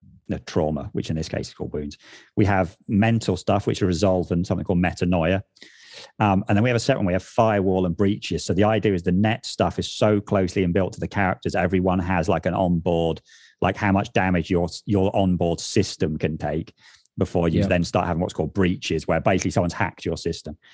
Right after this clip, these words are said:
Speaker 1: Um, and the hacking, it, we'll get to in a minute, but that's, uh, 'cause that's a subsystem thing. So that's, that's quite a big difference. And then linked to that is this, it's kind of a role-playing idea, not so much as a, a,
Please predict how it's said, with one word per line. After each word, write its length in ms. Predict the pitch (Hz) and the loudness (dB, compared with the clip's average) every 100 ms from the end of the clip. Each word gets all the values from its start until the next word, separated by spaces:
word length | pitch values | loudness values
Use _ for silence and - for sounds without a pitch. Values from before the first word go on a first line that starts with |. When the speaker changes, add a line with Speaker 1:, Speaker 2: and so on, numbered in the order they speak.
| - _ - | -20 _ -4
Speaker 1:
Um, 280 | 90 87 87 | 0 2 2
and 100 | 90 | 0
the 60 | 90 | 0
hacking, 560 | 98 - 85 80 78 - | -2 0 0 0 -4 -6
it, 160 | 87 92 | -6 -4
we'll 140 | 90 | -4
get 220 | - - | -4 -8
to 100 | - | -8
in 60 | 73 | -8
a 40 | |
minute, 160 | 76 - | -10 -8
but 120 | - | -2
that's, 280 | 92 - - | -2 -2 -8
uh, 80 | 82 | -6
'cause 140 | 92 | -4
that's 160 | 85 - | -6 -6
a 20 | |
subsystem 560 | - 71 - - - 85 | -10 -10 -10 -14 -12 -12
thing. 140 | 80 _ _ - - _ - | -14 _ _ -20 -20 _ 2
So 80 | |
that's, 460 | 110 - - - - - | 4 2 -2 -12 -12 -2
that's 240 | 147 135 | 0 0
quite 240 | - 113 - | 2 0 0
a 40 | |
big 240 | 87 92 - | -2 -4 -2
difference. 360 | 87 - 76 | -6 -4 -4
And 120 | - 101 | 0 2
then 100 | 107 | 2
linked 300 | 131 - - | 2 0 -2
to 80 | 107 | -2
that 260 | 90 95 | -2 -2
is 140 | 101 85 | -4 0
this, 320 | 101 - - _ _ - - - | 0 0 -10 _ _ -20 -20 -10
it's 100 | - | -6
kind 220 | - 156 165 | 2 2 4
of 80 | |
a 60 | 156 | 2
role-playing 520 | 139 139 123 131 127 | 2 0 0 0 2
idea, 380 | 117 117 127 127 | 0 2 2 2
not 220 | 120 - | 0 -2
so 120 | - | 0
much 300 | 104 104 120 | 0 0 -2
as 140 | 98 98 | -2 2
a, 420 | 101 98 101 98 | 2 2 0 -4
a, 100 | - | -6